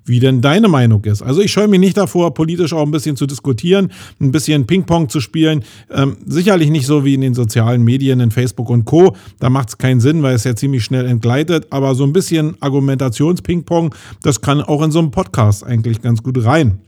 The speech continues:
Dann hatte ich ja angesprochen, dass ich ja gar nicht weiß, wie man eigentlich den guten Herrn Silberlocke, den ihr zu Beginn des Podcasts gehört habt,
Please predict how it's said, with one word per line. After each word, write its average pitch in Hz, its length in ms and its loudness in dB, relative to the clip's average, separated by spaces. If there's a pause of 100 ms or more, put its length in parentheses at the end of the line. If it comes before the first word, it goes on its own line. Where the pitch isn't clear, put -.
(760)
Dann 160 320 0
hatte 165 200 0
ich 131 80 -4
ja 170 240 2 (360)
angesprochen, 170 920 0 (240)
dass - 300 0
ich 156 160 -4
ja 151 100 2
gar 127 240 0
nicht 120 220 0
weiß, 123 360 0
wie 135 120 -2
man 131 180 0
eigentlich 143 460 -2
den 127 180 2
guten 147 420 -2
Herrn 131 300 2
Silberlocke, 139 600 2
den 131 160 2
ihr 127 340 -2
zu - 160 -6
Beginn 127 340 0
des 139 140 0
Podcasts 127 500 -4
gehört 127 320 2
habt, 139 220 -6